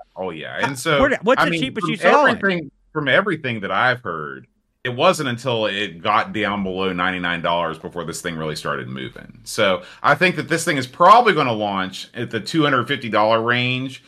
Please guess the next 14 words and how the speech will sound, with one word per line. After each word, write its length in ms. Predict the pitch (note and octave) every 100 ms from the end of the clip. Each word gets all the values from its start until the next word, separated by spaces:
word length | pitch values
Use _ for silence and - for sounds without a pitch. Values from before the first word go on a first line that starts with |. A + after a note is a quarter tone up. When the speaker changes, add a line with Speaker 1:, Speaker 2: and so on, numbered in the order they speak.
| -
Speaker 1:
You're 160 | - C#3
gonna 160 | E3 D#3+
get 220 | E3 D#3+
the 40 |
diehard 520 | B2 B2+ C#3 C#3+ C3+
Amiga 320 | A#2+ A2+ A2+ A2
fans 380 | A2 G2+ F#2+
that 80 | G2
go 180 | F#2+ G2+
in 80 | G2
there 180 | F#2 F2+
and 140 | E2+
buy 300 | F2 F#2 G2+
it. 180 | G#2+